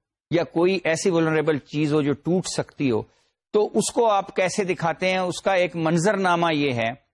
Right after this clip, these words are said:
آپ تصور کیجئے کہ ایک بچہ ہے، اس کے ہاتھ میں بال ہے، دوسری طرف ایک ٹوٹا ہوا شیشہ ہے۔ اب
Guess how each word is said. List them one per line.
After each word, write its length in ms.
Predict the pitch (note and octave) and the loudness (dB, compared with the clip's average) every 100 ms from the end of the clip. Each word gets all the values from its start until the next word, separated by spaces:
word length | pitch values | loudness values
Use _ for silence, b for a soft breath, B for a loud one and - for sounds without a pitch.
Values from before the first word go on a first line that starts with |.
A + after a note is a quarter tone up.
| - | -4
آپ 220 | D3 D3 | -2 0
تصور 400 | - - D3 E3 | -2 -2 0 0
کیجئے 420 | F3 E3+ D3 D#3+ D#3+ _ _ _ _ - | 0 -2 0 0 -2 _ _ _ _ -4
کہ 140 | F#3 - | -4 -2
ایک 320 | E3+ F#3 F3+ C#3 | 0 0 -2 -4
بچہ 300 | D3 - F#3+ | -4 0 0
ہے، 140 | F3+ | 2
اس 180 | F3 - | 0 -2
کے 140 | F#3 | -2
ہاتھ 240 | C#3+ C3+ D3+ | 0 -2 -2
میں 120 | D#3+ | -2
بال 300 | A#2 A#2 B2 | 2 2 0
ہے، 80 | G#2 _ _ _ _ _ _ _ _ _ _ - | -4 _ _ _ _ _ _ _ _ _ _ -4
دوسری 360 | A#2 D#3 G3+ | 0 0 0
طرف 180 | E3+ C#3+ | -4 -2
ایک 200 | E3 - | -2 -2
ٹوٹا 220 | C3+ C3 | -4 0
ہوا 180 | C#3+ C3 A2+ | 0 0 -2
شیشہ 240 | A#2 - B2+ | -6 -4 -6
ہے۔ 220 | A2+ _ _ _ _ _ _ _ _ _ _ _ | -6 _ _ _ _ _ _ _ _ _ _ _
اب 140 | F#3+ | -2